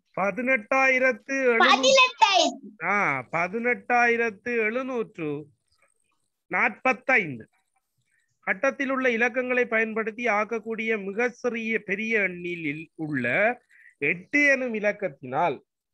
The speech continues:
Speaker 1: வகை குறிக்கப்படும் பெருமானம். இதுல ஆக்கக்கூடிய பெரிய இலக்கம் வந்து ஒன்பதாயிரத்து எண்ணூற்று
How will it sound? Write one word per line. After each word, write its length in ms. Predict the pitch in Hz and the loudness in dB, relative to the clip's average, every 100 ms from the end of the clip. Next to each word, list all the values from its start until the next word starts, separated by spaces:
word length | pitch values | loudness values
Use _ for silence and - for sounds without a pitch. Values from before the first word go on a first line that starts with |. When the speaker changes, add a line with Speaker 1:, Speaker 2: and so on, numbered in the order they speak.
| _ _ _ _ _ - | _ _ _ _ _ -8
Speaker 1:
வகை 320 | 156 202 269 254 | -2 2 2 0
குறிக்கப்படும் 680 | 254 262 175 - 131 202 | -4 -4 -6 -6 -8 -2
பெருமானம். 500 | 277 285 226 123 - _ _ _ _ _ _ _ _ _ - | 0 2 0 -4 -8 _ _ _ _ _ _ _ _ _ -8
இதுல 220 | 226 254 | -2 2
ஆக்கக்கூடிய 760 | 240 254 285 277 285 277 269 277 269 269 277 _ _ _ _ - | 2 0 -2 -2 -2 -4 0 4 4 4 0 _ _ _ _ -4
பெரிய 380 | 220 254 262 262 | -2 -2 -2 -2
இலக்கம் 520 | 233 233 233 226 208 | 0 0 -2 -8 -6
வந்து 380 | 208 196 196 262 302 - _ _ _ _ _ | -8 -6 -2 0 -2 -10 _ _ _ _ _
ஒன்பதாயிரத்து 1160 | 160 214 269 269 269 269 254 254 247 208 - 262 269 277 - _ _ - | -10 -6 -2 2 4 4 4 2 0 -2 -8 -8 -8 -12 -20 _ _ -6
எண்ணூற்று 880 | 180 226 262 277 262 180 - 247 | -2 0 0 0 0 -2 -6 -4